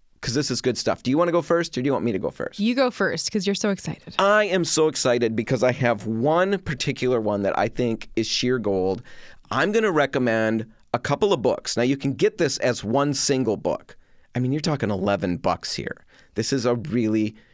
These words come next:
Speaker 1: this is a steal. You are gonna change someone's entire year, maybe their life, with this
Speaker 2: Wow.
Speaker 1: eleven dollar
Speaker 2: Making
Speaker 1: book.
Speaker 2: really big claims today.
Speaker 1: Oh,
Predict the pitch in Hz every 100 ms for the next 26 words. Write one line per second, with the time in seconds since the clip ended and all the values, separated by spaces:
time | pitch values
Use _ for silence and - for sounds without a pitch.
0 | _ - 180 175 123 90 - - 131 107
1 | - - - - - 180 240 196 147 -
2 | 165 156 156 - 135 120 110 117 - -
3 | 156 156 120 127 147 117 73 - - 127
4 | 185 135 - 85 87 101 120 95 - -
5 | - - - - - 104 196 160 113 107
6 | 110 113 113 107 98 95 113 277 233 -
7 | 311 285 233 262 220 214 208 254 254 247